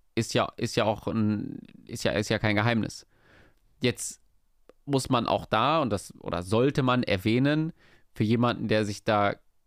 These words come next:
gar nicht reinversetzen kann oder sich das nicht vorstellen kann, diese Einrichtungen und auch die Institutionen, die sich darum kümmern, auch das bamf zum Beispiel, sind vollkommen überfordert damit, einfach mit dieser schieren Masse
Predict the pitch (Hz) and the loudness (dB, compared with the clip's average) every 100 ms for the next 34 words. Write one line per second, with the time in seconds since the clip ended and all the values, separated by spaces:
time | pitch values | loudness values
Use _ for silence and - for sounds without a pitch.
0 | _ _ _ - 117 113 110 - 110 120 | _ _ _ -6 0 2 0 0 0 0
1 | 131 135 131 - 135 127 135 117 107 - | 0 0 0 -2 -4 0 2 2 0 0
2 | 101 110 - 113 120 139 135 127 135 147 | 0 0 0 0 0 0 0 0 0 0
3 | 151 - _ _ _ _ _ _ 117 104 | -4 -12 _ _ _ _ _ _ 0 2
4 | - 127 139 147 - 156 147 113 104 113 | 2 2 2 0 0 2 2 0 0 -2
5 | 104 - 104 - 120 131 117 104 101 104 | -4 -6 -6 0 2 2 2 0 2 0
6 | 95 - 131 139 139 110 101 95 110 120 | 0 -2 0 2 2 0 -2 0 0 0
7 | - 123 117 113 107 110 107 - 135 139 | -2 0 0 0 -2 -2 -4 -4 0 0
8 | 151 147 123 104 101 117 120 139 139 131 | 0 0 2 2 0 2 2 2 0 0
9 | 139 - - 117 113 113 110 113 113 - | 0 -2 -4 -4 -2 -2 -2 0 0 -2
10 | 120 120 113 113 110 110 120 117 | -2 0 0 0 0 0 0 0